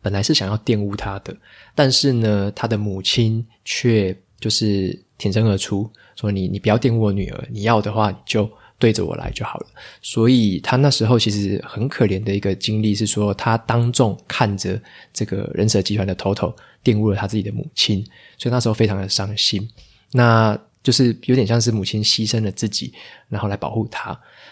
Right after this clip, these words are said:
那在这个日后的演讲里面呢，他就讲了一句这个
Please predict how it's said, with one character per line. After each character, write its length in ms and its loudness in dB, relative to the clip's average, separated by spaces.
那 200 0
在 260 4
这 120 -6
个 140 0
日 160 4
后 120 6
的 80 0
演 260 0
讲 240 2
里 80 0
面 240 2
呢， 180 0
他 240 0
就 460 0
讲 200 -2
了 60 -2
一 100 -2
句 260 2
这 100 -4
个 300 -4